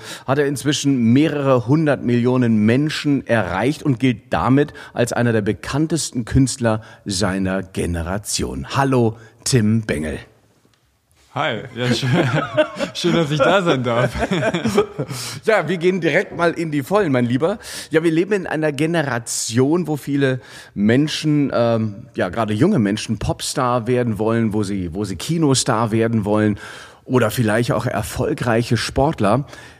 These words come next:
Speaker 1: Wie bist du zu einem jungen, erfolgreichen Künstler geworden?
Speaker 2: Boah, schwierige Frage. Ich glaub, man wird, also ich hab mir das nie wirklich so vorgenommen.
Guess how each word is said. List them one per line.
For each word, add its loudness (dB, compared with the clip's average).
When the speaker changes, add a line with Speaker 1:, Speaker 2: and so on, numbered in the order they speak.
Speaker 1:
Wie -2
bist 2
du 4
zu 0
einem 4
jungen, 4
erfolgreichen -2
Künstler 0
geworden? -4
Speaker 2:
Boah, -2
schwierige -2
Frage. 2
Ich -4
glaub, 2
man 0
wird, 2
also -6
ich -6
hab 0
mir 4
das -2
nie 4
wirklich -4
so -8
vorgenommen. -2